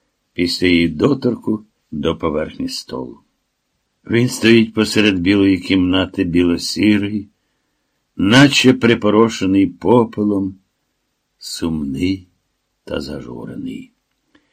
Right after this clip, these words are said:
Сніжні крила, складені докупи, ледь-ледь торкаються підлоги. Оксана трохи наполохано підходить до зажуреного ангела.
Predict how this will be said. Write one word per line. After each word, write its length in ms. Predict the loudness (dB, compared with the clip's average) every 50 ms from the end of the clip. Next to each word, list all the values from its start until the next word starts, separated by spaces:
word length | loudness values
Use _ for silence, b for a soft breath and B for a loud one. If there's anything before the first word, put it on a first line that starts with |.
| _ _ _ _
Сніжні 680 | -20 -14 -6 -2 2 2 2 2 2 2 2 2 2
крила, 580 | 0 -2 0 2 4 6 6 6 4 4 2 0
складені 880 | -2 -8 -8 -4 -2 2 4 4 6 4 4 2 0 0 0 2 2
докупи, 720 | 0 0 -2 -4 -2 0 0 0 -2 -4 -6 -10 -10 -10 -12 _ _ _ _ _ _ _ _
ледь-ледь 960 | -10 -6 -2 -2 0 0 0 0 0 0 0 0 0 -2 -4 -6 -8 -12 _
торкаються 880 | -8 -6 -4 -4 -4 -2 0 2 4 4 4 2 0 -2 -6 -6 -6
підлоги. 720 | -6 -6 -6 -8 -6 -8 -8 -8 -8 -8 -10 -12 -14 -16 -16 _ _ _ _ _ _ _ _ _ _ _ _ _ _ _ _ _ _ _ _ _ _
Оксана 520 | -10 -10 -8 -8 -4 -2 0 2 2 2 0
трохи 340 | 0 -2 -4 -2 0 0
наполохано 840 | 2 2 2 0 0 0 2 0 0 0 0 -2 0 -2 -2 -4 -8 _ _ _ _ _ _ _ _ _ _ _ _ _ _ _ _ -14
підходить 640 | -12 -12 -14 -10 -4 -2 0 0 0 0 -4 -4 -2
до 160 | 0 0 0
зажуреного 720 | 0 -2 -2 -2 -2 -2 -2 -2 -2 -2 -2 -2 -4 -4 -6 -6
ангела. 580 | -6 -4 -4 -4 -6 -8 -10 -10 -12 -12 -14